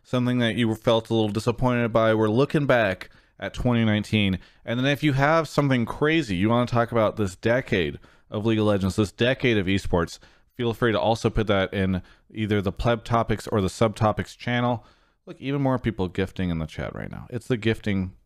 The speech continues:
gifting time. Regardless, uh, I think that's what we're gonna go for.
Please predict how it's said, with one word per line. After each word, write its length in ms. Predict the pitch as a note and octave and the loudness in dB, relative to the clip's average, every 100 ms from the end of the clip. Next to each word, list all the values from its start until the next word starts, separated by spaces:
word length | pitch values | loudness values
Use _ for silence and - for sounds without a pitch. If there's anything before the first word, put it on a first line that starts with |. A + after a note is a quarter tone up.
| _ | _
gifting 320 | G2+ - F2 | -10 -8 -10
time. 280 | - C2+ - - _ - | -10 -12 -14 -20 _ -10
Regardless, 680 | A#2 C#3 D3 A#2 G#2 - - - _ _ | 0 2 2 2 0 -4 -18 -20 _ _
uh, 180 | F#2+ F#2+ | -6 0
I 140 | G#2+ | 2
think 180 | A2 C3+ | 2 2
that's 180 | B2 B2 | 2 2
what 120 | B2+ | 2
we're 100 | A2+ | 2
gonna 140 | A2+ G#2+ | 2 4
go 160 | G#2+ | 2
for. 480 | G2 G2+ F#2+ F#2+ F#2+ | 2 0 2 0 -2